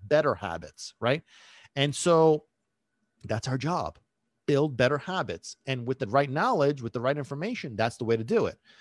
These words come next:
You know, and I know that there's gonna be those, "Yeah, but the, you know, you need to do so.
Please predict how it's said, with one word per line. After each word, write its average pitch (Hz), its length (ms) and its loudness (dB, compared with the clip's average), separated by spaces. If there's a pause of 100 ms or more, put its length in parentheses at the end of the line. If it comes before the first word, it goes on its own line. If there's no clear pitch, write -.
(280)
You 127 80 -4
know, 139 120 0
and 170 140 -2
I 175 80 -2
know 202 240 2
that 180 160 -2
there's 160 160 -2
gonna 160 160 -2
be 156 80 -2
those, 151 260 0
"Yeah, 147 480 2
but 139 220 -6
the, 135 120 -2
you 131 120 -8
know, 123 80 -4
you 117 160 -8
need 131 380 -10
to 139 100 -8
do 120 240 -8
so. 104 280 -6